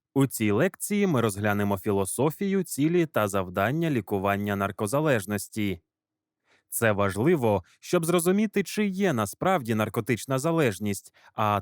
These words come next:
також чому панує стигма та дискримінація щодо людей, що страждають на залежність.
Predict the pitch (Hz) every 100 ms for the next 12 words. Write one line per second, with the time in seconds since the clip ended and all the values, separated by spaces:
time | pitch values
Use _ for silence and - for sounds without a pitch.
0 | - 104 170 - 107 - _ _ - 220
1 | 170 110 101 101 101 - - 151 147 101
2 | 104 98 - 107 98 98 180 - 175 175
3 | - 139 123 123 123 135 139 - 107 -
4 | 104 95 87 98 95 98 - 95 92 113
5 | 135 104 87 95 92 - -